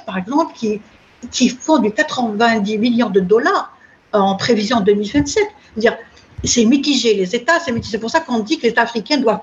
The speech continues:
collaborer et se, et se coacher entre eux pour voir comment sortir, sortir de la crise. Donc, le problème de l'endettement a fait que les pays africains n'ont pas pu respirer,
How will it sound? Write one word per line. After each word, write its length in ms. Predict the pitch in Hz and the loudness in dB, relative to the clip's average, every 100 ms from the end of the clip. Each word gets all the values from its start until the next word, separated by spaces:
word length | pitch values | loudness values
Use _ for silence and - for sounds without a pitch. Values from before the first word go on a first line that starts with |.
| - | 0
collaborer 600 | 262 220 214 196 277 - - - | 2 2 2 0 -2 -4 -12 -2
et 140 | 214 202 | 2 2
se, 200 | - 220 220 | 2 0 0
et 60 | 214 | 0
se 140 | - | -2
coacher 440 | 220 349 - 415 | 0 0 0 0
entre 320 | - 226 - 302 | 0 -4 -4 -2
eux 140 | 403 - - - | -2 -6 -20 -4
pour 220 | 240 190 | 0 0
voir 280 | 180 311 - | 0 0 0
comment 180 | 226 269 | -2 0
sortir, 380 | - - - - | -2 -4 -2 -2
sortir 340 | - - 302 | -2 -2 -2
de 60 | 226 | 0
la 60 | |
crise. 300 | 208 - 185 - - - | -2 0 0 -2 -8 0
Donc, 200 | 208 - | 0 2
le 100 | 214 | 0
problème 420 | - 403 381 359 | 2 2 2 0
de 40 | 254 | 0
l'endettement 540 | 247 214 202 214 196 | -2 -2 -2 -4 -4
a 100 | 208 | -2
fait 180 | - 214 | 0 0
que 120 | 214 | 2
les 180 | 190 180 - - | 0 0 -4 0
pays 160 | 339 | 0
africains 480 | 302 - - 330 359 359 - | 0 -4 -6 -2 -2 -4 -6
n'ont 180 | 240 214 | -2 -2
pas 200 | 190 - - | 0 -2 -2
pu 240 | - 349 - | 2 2 2
respirer, 580 | 190 220 - 214 202 | -2 -4 0 0 2